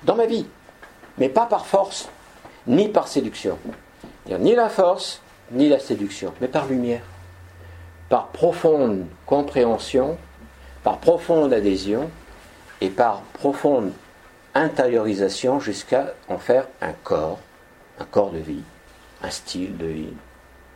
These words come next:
Donc là, c'est personne qui nous force. C'est une lumière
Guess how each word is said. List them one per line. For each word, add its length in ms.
Donc 140
là, 60
c'est 140
personne 400
qui 120
nous 120
force. 520
C'est 220
une 140
lumière 500